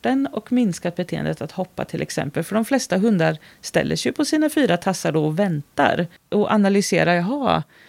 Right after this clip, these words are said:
det lönade sig inte att hoppa här nu, utan nu när tassarna är i backen, då kommer matskålen ner istället." Och sån information ger vi ju våra djur hela tiden om vi tänker oss för.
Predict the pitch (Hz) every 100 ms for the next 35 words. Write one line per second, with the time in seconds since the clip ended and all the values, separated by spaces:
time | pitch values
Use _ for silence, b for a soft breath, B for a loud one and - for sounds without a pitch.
0 | B B 175 226 180 156 165 170 277 247
1 | 175 165 175 - 160 151 139 - 175 170
2 | 170 160 156 - b b b b b b
3 | - 220 226 220 226 - 185 226 160 180
4 | - - 156 165 170 160 160 160 - -
5 | 160 156 - 160 - - - 170 - -
6 | - - 196 277 311 294 269 247 202 185
7 | - 151 160 160 156 147 175 180 175 160
8 | 165 165 151 139 147 156 254 185 156 -
9 | 165 147 220 240 156 160 B B _ 175
10 | 156 156 160 170 170 160 262 294 - -
11 | 170 170